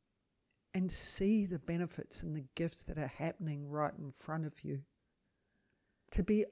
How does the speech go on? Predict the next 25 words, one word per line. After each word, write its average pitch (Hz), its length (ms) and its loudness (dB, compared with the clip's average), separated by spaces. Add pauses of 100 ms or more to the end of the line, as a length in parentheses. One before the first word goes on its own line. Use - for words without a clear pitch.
open 196 600 2
to 190 420 4
the 156 160 -2
reasonings 165 760 2
that 156 180 -2
unfold 160 960 -2 (960)
as 165 180 0
you 185 80 4
move 175 240 4
forward 160 380 0
in 156 120 -2
your 147 140 -4
life. 147 560 -6 (1160)
And 180 260 6
know 185 360 6
that 170 200 -2
if 165 160 -6
you - 80 -2
hadn't 214 400 0
have 214 140 -2
experienced 214 680 -2
what - 200 -8
you 165 80 -4
did, 151 360 -2 (1500)
then 175 420 4